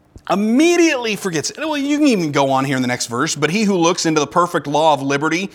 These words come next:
and continues in it is not a forgetful hearer, but a doer of the work. This one will be blessed in what he does." This one. The one who is a doer of the word and not just a hearer.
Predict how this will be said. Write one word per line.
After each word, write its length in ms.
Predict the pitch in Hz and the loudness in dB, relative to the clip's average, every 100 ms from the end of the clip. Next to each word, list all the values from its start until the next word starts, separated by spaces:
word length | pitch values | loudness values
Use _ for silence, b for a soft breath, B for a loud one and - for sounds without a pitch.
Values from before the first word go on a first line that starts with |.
| B B | B B
and 120 | 151 | -4
continues 540 | 156 160 185 175 185 170 | -2 -2 -2 -2 -2 0
in 80 | |
it 160 | 185 208 | 0 0
is 160 | 147 147 | -2 2
not 180 | 165 | 2
a 60 | 180 | 2
forgetful 540 | 165 151 151 151 156 | 0 -2 0 0 2
hearer, 400 | 139 147 165 180 | 2 2 2 2
but 160 | 151 143 | 2 0
a 60 | 139 | 0
doer 340 | 147 170 170 | 2 4 4
of 100 | 143 | 2
the 80 | 135 | 0
work. 300 | 139 175 - B B | 0 0 -2 B B
This 300 | 170 - - | -2 0 0
one 280 | 180 165 147 B B B | 2 2 2 B B B
will 180 | 175 214 | 4 4
be 160 | 208 | 2
blessed 400 | 165 147 135 - | 0 0 2 0
in 120 | 151 | -2
what 140 | 135 131 | 0 0
he 80 | 131 | -2
does." 480 | 101 87 - - - B B B B B _ _ _ _ _ _ _ _ - | -4 -8 -6 -6 -8 B B B B B _ _ _ _ _ _ _ _ -6
This 320 | 175 311 - | 0 0 0
one. 400 | 180 147 98 - - _ _ _ _ _ _ _ b b b b - | -2 -4 -4 -12 -20 _ _ _ _ _ _ _ b b b b -2
The 120 | 170 | 0
one 480 | 170 240 311 330 339 | 2 0 2 2 2
who 540 | 240 247 247 240 214 - | 2 0 0 -2 -4 -8
is 200 | 202 214 180 | -2 0 0
a 240 | 196 196 165 | 0 0 -2
doer 520 | 165 160 277 269 226 - | -6 -2 0 4 4 4
of 180 | 156 139 | -2 0
the 80 | |
word 360 | 147 131 143 180 | -2 0 0 0
and 120 | 165 | 2
not 240 | 165 180 160 | 2 0 0
just 300 | 160 160 170 | -4 -2 -2
a 140 | 160 | -4
hearer. 560 | - 185 156 101 87 | -2 -2 -2 -4 -10